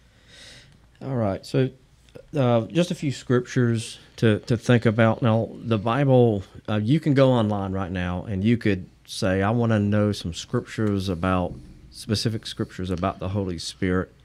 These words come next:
And you know, you might find headings like "forty-one verses about the Holy Spirit." But the Bible is replete from beginning and end,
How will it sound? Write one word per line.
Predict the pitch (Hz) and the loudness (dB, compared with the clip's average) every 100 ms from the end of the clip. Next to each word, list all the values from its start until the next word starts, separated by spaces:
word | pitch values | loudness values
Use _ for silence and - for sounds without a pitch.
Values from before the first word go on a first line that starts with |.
| _ _ _ _ _ _ - _ _ | _ _ _ _ _ _ -20 _ _
And | - 107 107 101 98 95 98 - | -2 2 4 4 2 2 -2 -8
you | - 117 | 0 4
know, | 117 | 4
you | 117 120 | 4 2
might | 113 107 | 0 -2
find | - 104 95 | -2 -2 0
headings | 107 104 104 95 | 0 2 0 -2
like | 87 87 | -4 -6
"forty-one | - 160 165 151 139 127 | -6 -4 -2 -2 -2 -2
verses | 113 123 107 - 90 78 | -2 -2 -2 -4 -8 -6
about | 90 104 78 | -4 -2 -2
the | |
Holy | 98 85 62 | -4 -6 -8
Spirit." | 67 - 62 - | -12 -12 -12 -8
But | 98 | -4
the | |
Bible | 104 117 123 196 139 | -2 -2 -2 -2 0
is | 101 98 85 104 | 0 0 -2 -6
replete | - 95 - - 123 113 76 | -6 -6 -6 -6 -2 -2 -2
from | - 85 | -8 -8
beginning | 90 120 139 123 | -4 2 2 2
and | 107 | 0
end, | 98 98 95 | 0 -2 -2